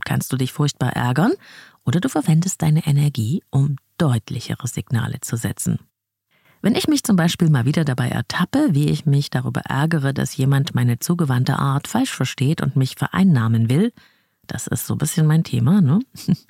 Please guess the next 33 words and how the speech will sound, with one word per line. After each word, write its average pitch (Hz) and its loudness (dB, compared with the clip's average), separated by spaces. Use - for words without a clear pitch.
Dann 302 0
versuche 170 2
ich 175 -2
es 160 0
mit 139 0
folgender 127 0
kleiner 117 -2
Übung, 202 4
die 143 0
ich 135 -4
dir 117 -2
gerne 143 2
an 131 0
die 147 -2
Hand 127 -4
gebe. - -4
Schritt - -2
eins. - -4
Über 120 0
was 190 0
ärgere 214 0
ich - -8
mich 120 -2
denn 120 -2
jetzt 117 -4
genau? - -2
Was - -4
macht 123 0
mich 131 0
so 113 -4
wütend 147 -2
oder 110 -2
aufgeregt? 160 -4